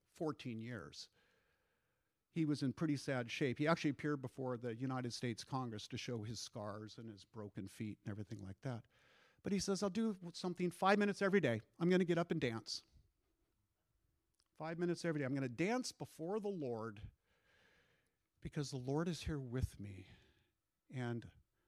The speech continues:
my strength is the joy of the Lord." So, I mean, how much will the rod and staff of Jesus comfort me? Well, it says in verse five, he prepares a table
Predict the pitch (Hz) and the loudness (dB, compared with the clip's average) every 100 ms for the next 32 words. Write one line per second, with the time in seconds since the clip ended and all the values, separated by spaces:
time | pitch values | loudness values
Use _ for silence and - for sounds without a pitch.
0 | _ - 131 147 - - 147 123 - 113 | _ 0 4 4 2 2 2 2 0 -4
1 | - 117 - 123 120 113 110 117 135 101 | -2 -4 0 2 2 0 -2 0 0 0
2 | - _ _ _ _ _ _ _ _ _ | -6 _ _ _ _ _ _ _ _ _
3 | - - 180 190 196 180 - 294 269 214 | -4 4 6 6 2 0 0 2 2 4
4 | 196 - - 160 147 - _ _ _ _ | 0 -2 -4 -4 -4 -6 _ _ _ _
5 | _ _ _ _ - 143 120 151 196 208 | _ _ _ _ -4 -4 2 2 4 4
6 | 170 - 165 165 175 139 107 110 165 202 | 2 0 -2 0 -2 -4 -8 -4 0 0
7 | 170 117 - - 160 151 214 190 208 247 | -2 -4 -6 -4 -4 0 0 2 4 4
8 | 220 _ _ _ _ _ _ _ _ 147 | 2 _ _ _ _ _ _ _ _ 0
9 | 151 147 208 190 143 147 139 - 185 170 | 0 2 2 4 4 4 2 0 2 4
10 | 143 135 - _ _ _ _ _ _ _ | 2 0 -10 _ _ _ _ _ _ _
11 | _ _ _ - 196 - 151 - - - | _ _ _ -2 0 2 -2 10 12 12
12 | 196 220 208 - - - - - - 285 | 10 0 -2 -2 -4 -4 12 12 12 4
13 | 214 - - 139 | 0 -2 -10 -12